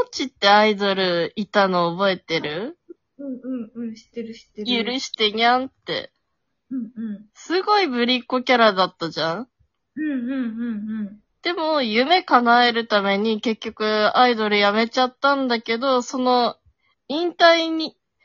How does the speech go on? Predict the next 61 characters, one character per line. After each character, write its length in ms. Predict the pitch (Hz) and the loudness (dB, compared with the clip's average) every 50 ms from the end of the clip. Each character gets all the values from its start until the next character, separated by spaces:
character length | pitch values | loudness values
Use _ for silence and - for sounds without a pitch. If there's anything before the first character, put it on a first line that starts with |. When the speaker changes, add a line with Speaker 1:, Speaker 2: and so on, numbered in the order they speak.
| _ _ _ _ _ _ _ _ _ _ _ _ _ _ | _ _ _ _ _ _ _ _ _ _ _ _ _ _
Speaker 1:
至 300 | 254 262 - 311 302 294 | -10 -2 2 4 4 4
る 100 | 294 269 | 4 4
ま 160 | 247 233 226 | 4 4 4
で 160 | 208 208 202 | 6 4 4
の、 240 | 196 190 185 185 180 | 4 2 2 2 2
ま 420 | 185 196 208 196 180 165 - - | 4 6 6 6 6 4 2 -2
あ、 40 | - _ _ | -8 _ _
引 180 | - 226 254 254 | 0 0 0 2
退 260 | - 302 294 285 269 | 4 4 4 4 2
近 260 | - - - 330 311 | -2 -2 0 0 0
く 140 | 311 - 277 | 2 0 0
な 160 | 262 269 277 | 2 4 4
る 100 | 277 277 | 4 4
ほ 140 | 269 302 277 | 2 2 2
ど 140 | 247 302 302 | 2 0 -2
に、 200 | 302 330 320 294 | -2 -2 -2 0
ま 400 | 254 240 247 240 220 190 170 - - | 4 6 8 8 8 6 2 -2 -6
あ、 180 | - - - _ | -16 -20 -12 _
も 160 | - 226 262 | 2 4 6
も 160 | 285 320 311 | 6 6 4
ち 140 | 262 - 277 | 4 2 4
は 260 | 233 202 180 - 240 | 6 6 8 8 8
ア 80 | 269 285 | 6 6
イ 140 | 302 302 262 | 4 0 2
ド 140 | 277 269 247 | 2 4 4
ル 160 | 240 233 226 | 4 2 2
と 160 | - 208 - | -2 -2 -2
し 80 | - - | -4 -6
て 260 | _ 196 196 202 190 | _ -2 -2 0 0
完 320 | - - - 269 277 269 | 0 4 4 4 4 2
璧 240 | - 294 269 254 285 | -2 -4 -4 -2 0
だ、 140 | 262 269 - | 0 0 0
カ 160 | - - 262 | 2 2 2
リ 100 | 254 277 | 2 2
ス 140 | - - 294 | -2 -4 0
マ 140 | 285 285 269 | 0 2 4
だ 120 | 277 269 | 4 2
っ 140 | 247 - _ | 2 0 _
て 160 | - 147 - - | -12 -12 -2 -2
称 120 | 247 233 - 269 269 | -2 2 4 4 4
え 120 | 262 254 | 6 6
ら 140 | 262 262 269 | 6 6 6
れ 120 | 269 285 | 4 2
る 140 | 269 277 277 | 0 -2 -2
よ 140 | 277 277 277 | 0 0 0
う 40 | 277 | 0
に 140 | 240 226 | -2 2
な 120 | 208 226 233 | 4 4 4
り 120 | 226 247 | 4 2
始 260 | 285 269 233 220 247 | -2 -4 -4 -4 -4
め 160 | 233 226 220 214 | -4 -4 -4 -4
て、 460 | - - 254 240 220 202 196 - - _ _ _ _ _ _ _ _ | 0 2 4 6 6 4 4 0 -4 _ _ _ _ _ _ _ _
Speaker 2:
う 60 | - | -10
ん 20 | 254 240 220 202 - 226 | -8 -8 -8 -10 -10 -8
う 20 | 240 | -2
ん。 20 | |
Speaker 1:
で、 160 | 226 294 294 | 0 0 0
感 360 | 285 - - 214 311 311 302 277 | 0 0 0 0 0 0 0 -2
動 200 | 302 302 302 285 | -2 -2 -2 0
的 320 | - 403 - - 320 302 | -2 -2 -2 -2 -4 -2
な 480 | 302 302 294 294 294 294 285 285 - | 2 4 4 6 6 6 4 2 0